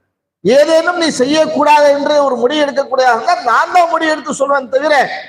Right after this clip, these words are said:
ஓ விருப்பத்துக்கு ஏற்ப, ஓ மனசாட்சிக்கு ஏற்ப நீ செயல்படக்கூடாது என்பதற்காக ஆதம் அலைஹிஸ்ஸலாம் அவர்களுக்கு அல்லாஹ் கட்டளை பிற-, ப-,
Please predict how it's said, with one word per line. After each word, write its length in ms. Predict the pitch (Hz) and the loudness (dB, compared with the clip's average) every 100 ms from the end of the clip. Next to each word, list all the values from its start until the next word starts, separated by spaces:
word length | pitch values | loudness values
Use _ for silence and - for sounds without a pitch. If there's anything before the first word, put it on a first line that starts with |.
| - | -6
ஓ 360 | 170 269 330 330 | 0 4 4 2
விருப்பத்துக்கு 560 | 311 311 285 285 233 | 0 -2 -6 -6 -2
ஏற்ப, 500 | 254 233 240 294 285 214 | 0 0 0 0 0 0
ஓ 180 | 269 | 2
மனசாட்சிக்கு 680 | 330 311 311 277 294 285 254 | 2 2 0 0 -2 -4 -2
ஏற்ப 400 | 254 247 - 330 - - | 0 0 0 -2 -2 -6
நீ 140 | 208 262 | -4 -2
செயல்படக்கூடாது 920 | 233 262 311 277 269 269 226 277 277 262 | 0 0 0 -2 -4 -4 -2 0 2 2
என்பதற்காக 840 | 247 240 233 226 247 330 262 147 135 - _ _ _ | 0 -2 -2 -2 0 0 0 -4 -12 -18 _ _ _
ஆதம் 560 | 151 202 294 302 277 269 | 0 2 4 2 0 0
அலைஹிஸ்ஸலாம் 520 | 269 - 247 254 240 | 0 0 2 2 2
அவர்களுக்கு 540 | 196 240 285 277 277 | 0 2 0 0 -2
அல்லாஹ் 420 | 254 226 269 233 | -2 0 0 -2
கட்டளை 760 | 220 220 _ _ _ - 233 240 | -2 -8 _ _ _ -8 -4 -2
பிற-, 460 | 233 208 214 214 220 - _ | -2 -2 -2 -2 -2 -6 _
ப-, 280 | 254 240 | 0 2